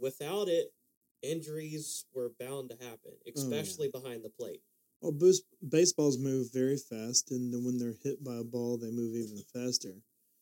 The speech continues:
Speaker 2: And, um, there's all kinds of things that, um, catcher gear, umpire gear, and even batter gear,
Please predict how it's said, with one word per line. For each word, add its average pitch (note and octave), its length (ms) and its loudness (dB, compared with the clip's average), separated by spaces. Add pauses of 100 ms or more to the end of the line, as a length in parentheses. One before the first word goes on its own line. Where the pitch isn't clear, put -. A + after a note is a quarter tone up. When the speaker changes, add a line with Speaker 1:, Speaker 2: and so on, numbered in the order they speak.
(360)
Speaker 2:
And, A#2+ 300 0
um, A2+ 180 -2
there's B2+ 220 0
all B2+ 180 0
kinds B2 300 -4
of A#2+ 100 -4 (320)
things B2+ 440 0
that, A#2 180 -6 (500)
um, A2+ 400 -12
catcher C3 320 -4
gear, A#2+ 500 -4
umpire B2+ 440 -4
gear, A#2 380 -2
and A2+ 140 -4
even D3+ 280 -4
batter B2+ 360 -2
gear, A2 460 -6